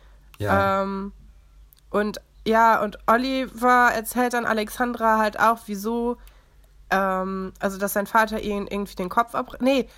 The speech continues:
Speaker 2: dass Doktor Stolberg, meine Notizen sind sehr schlecht und ich hab die letzte Woche schon gemacht, äh, dass Herr Doktor
Speaker 1: Oh.
Speaker 2: Stolberg, äh, ihn halt verwarnt hat und dass es Ärger gab.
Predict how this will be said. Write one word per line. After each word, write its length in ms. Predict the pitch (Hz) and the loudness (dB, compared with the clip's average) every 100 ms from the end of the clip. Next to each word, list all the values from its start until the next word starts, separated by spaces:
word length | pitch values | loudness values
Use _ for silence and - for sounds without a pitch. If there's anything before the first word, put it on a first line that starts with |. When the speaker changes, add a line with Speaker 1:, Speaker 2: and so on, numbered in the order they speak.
| - | -2
Speaker 2:
dass 220 | 226 - | -2 0
Doktor 340 | 226 226 220 180 | 0 0 0 -4
Stolberg, 560 | - 262 311 269 220 - | 2 4 4 2 -6 -4
meine 220 | 202 214 220 | 2 2 2
Notizen 480 | 220 - 214 196 185 | -2 -2 -8 -6 -6
sind 180 | 180 | -6
sehr 160 | 175 170 | -2 -4
schlecht 400 | - 170 165 - - - - | -2 -4 -6 -10 -20 -20 -8
und 60 | 196 | -4
ich 120 | 220 | -4
hab 120 | 208 | -4
die 80 | 190 | -2
letzte 300 | 202 - 196 | -2 -2 -4
Woche 180 | 220 214 | -4 -4
schon 220 | - 185 | -8 -8
gemacht, 420 | 175 175 185 220 - - - - - - - | -6 -4 -4 -6 -20 -20 -20 -20 -20 -20 -2
äh, 280 | 202 196 196 196 | 2 2 0 -2
dass 220 | 190 208 220 | 0 0 0
Herr 80 | |
Doktor 280 | 208 226 131 | 0 0 0
Speaker 1:
Oh. 20 | |
Speaker 2:
Stolberg, 1000 | 202 - 233 247 226 220 214 214 214 - - - | -2 2 4 4 0 0 2 0 -2 -12 -20 -4
äh, 400 | 202 196 190 185 - - - - - | -2 0 -2 -4 -12 -20 -20 -14 -6
ihn 240 | 202 185 | -4 0
halt 340 | 196 185 185 - | 0 0 -2 -4
verwarnt 600 | 175 165 180 208 226 - | -6 2 4 4 2 -4
hat 140 | 208 | -2
und 60 | 185 | -4
dass 140 | 180 | -6
es 120 | 185 | -10
Ärger 380 | - 190 196 226 | -2 0 0 -2
gab. 420 | 214 226 240 254 | 2 4 4 2